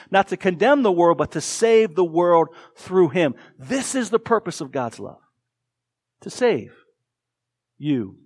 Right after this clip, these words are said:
and me. This was the mission of his first advent, the mission of Christmas, what we're celebrating on Tuesday,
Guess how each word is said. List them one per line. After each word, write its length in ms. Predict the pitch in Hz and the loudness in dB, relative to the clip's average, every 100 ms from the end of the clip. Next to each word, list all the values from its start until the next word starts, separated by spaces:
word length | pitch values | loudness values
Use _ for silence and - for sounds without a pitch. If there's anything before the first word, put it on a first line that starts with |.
| _ _ - - | _ _ -20 -12
and 180 | 120 | -8
me. 380 | 123 113 98 110 _ _ _ _ _ _ _ _ _ | -6 -8 -10 -20 _ _ _ _ _ _ _ _ _
This 120 | - 208 | -10 -6
was 100 | 202 | -2
the 80 | |
mission 380 | 208 233 247 226 | 2 2 2 -2
of 100 | 185 | -2
his 180 | 180 170 | -2 -4
first 360 | - 208 196 - - | -2 0 0 -4 -8
advent, 480 | 202 208 127 104 - | -2 -2 -4 -12 -6
the 80 | |
mission 220 | 160 165 190 | -6 -6 -10
of 80 | |
Christmas, 420 | - 262 233 151 151 | -6 -8 -6 -10 -4
what 100 | 180 | -2
we're 140 | 170 - - | -2 -4 -20
celebrating 760 | - - 262 254 196 165 175 175 | -12 -2 0 2 2 2 2 2
on 140 | 196 | -2
Tuesday, 640 | - 240 247 165 123 98 | -4 -6 -4 -6 -6 -8